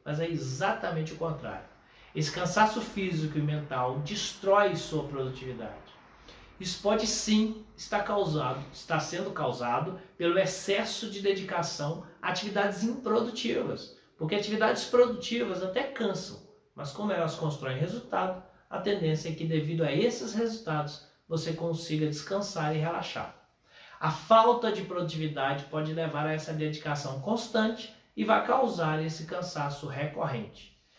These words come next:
Se é comum em sua vida esse desgaste físico e emocional,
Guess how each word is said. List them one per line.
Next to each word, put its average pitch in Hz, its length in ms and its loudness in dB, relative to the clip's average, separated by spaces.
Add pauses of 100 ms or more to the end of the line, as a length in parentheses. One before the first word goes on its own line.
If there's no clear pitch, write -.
(120)
Se - 260 2
é 170 80 6
comum 214 400 4
em 233 80 6
sua 220 240 2
vida 165 240 0
esse 156 220 -2
desgaste 147 580 -2
físico 214 480 2
e 156 60 4
emocional, 151 800 0